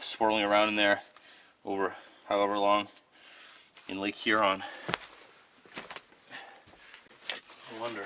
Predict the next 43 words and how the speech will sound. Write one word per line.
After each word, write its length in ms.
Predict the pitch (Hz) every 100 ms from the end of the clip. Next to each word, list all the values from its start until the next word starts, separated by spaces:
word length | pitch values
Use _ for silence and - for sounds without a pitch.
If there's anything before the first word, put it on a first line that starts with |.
| -
I 60 | 139
don't 120 | 135
know 100 | 143
if 120 | -
I 40 |
wanna 240 | 113 123 117
line 300 | 101 117 131
it 80 | -
with 140 | 143
rocks 320 | 135 127 -
too 220 | - 135
or 80 | 120
not. 420 | 107 127 87 - -
I 60 | 107
might 160 | 120
wanna 260 | 110 98 82 _
build, 240 | 113 113 104
like, 160 | 85 - - - - -
it 100 | 101
up 160 | 110 110
off 180 | 101
the 80 | -
ground. 400 | 82 87 120 170 - - - - - -
I 40 |
think 180 | - 135
I 40 |
might 180 | 110 110
have 160 | 104 98
enough 200 | 101 -
rocks 280 | - 147 -
for 100 | -
that, 180 | 92 -
actually. 400 | 117 - - - - - - -
Because 240 | 135 139
in 60 | 143
all 180 | 156 147
honesty, 420 | 127 139 - 151
I 120 | 113
don't 240 | 131 135 131
want 180 | 127
my 120 | 123 -
fire 260 | 123 113
pit 260 | 117 120